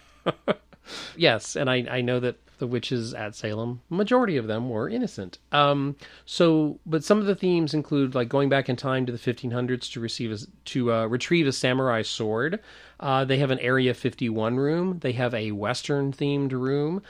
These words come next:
And as Mike just mentioned from my description, uh, they have a Salem witch trial-themed room.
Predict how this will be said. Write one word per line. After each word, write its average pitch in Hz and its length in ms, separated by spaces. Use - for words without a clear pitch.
And 131 240
as 120 380
Mike 104 160
just - 240
mentioned 101 400
from - 160
my 98 120
description, 98 480
uh, 101 220
they 104 120
have 110 100
a 107 40
Salem 110 380
witch 180 200
trial-themed 98 1000
room. 92 400